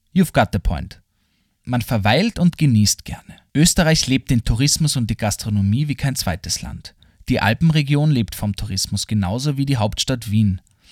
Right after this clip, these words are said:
Ein glücklicher Gast kommt wieder, das ist klar. Die Geselligkeit im Bergland wird sehr groß geschrieben und teilweise gelebt.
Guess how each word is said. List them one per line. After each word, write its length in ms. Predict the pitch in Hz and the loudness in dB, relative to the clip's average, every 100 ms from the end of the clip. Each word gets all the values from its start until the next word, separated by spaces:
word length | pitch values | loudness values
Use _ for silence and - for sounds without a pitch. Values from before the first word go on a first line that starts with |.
| - - - - - | -20 -18 -16 -16 -10
Ein 160 | - 117 | -4 0
glücklicher 420 | - 214 226 - | 2 2 2 0
Gast 300 | - 127 - | 0 -2 0
kommt 260 | - 180 110 | 0 0 0
wieder, 240 | 101 78 | -2 -2
das 240 | - 104 143 | -2 -2 0
ist 140 | - | -2
klar. 320 | - 82 73 - - - - | -4 -6 -6 -14 -20 -20 -8
Die 80 | - | -4
Geselligkeit 720 | 123 - 143 180 175 165 151 | 0 0 0 0 -2 0 0
im 120 | 131 | 0
Bergland 500 | 117 127 139 151 139 | 0 0 0 -2 -2
wird 120 | 135 - | -2 -2
sehr 160 | 151 | -4
groß 320 | 131 127 120 | -4 -4 -4
geschrieben 460 | - 110 - 101 95 | -4 -4 -4 -4 -6
und 120 | 90 | -6
teilweise 480 | - 101 110 127 135 | -4 -2 -2 -2 -2
gelebt. 540 | 143 131 85 - - | -2 -2 -2 -6 -10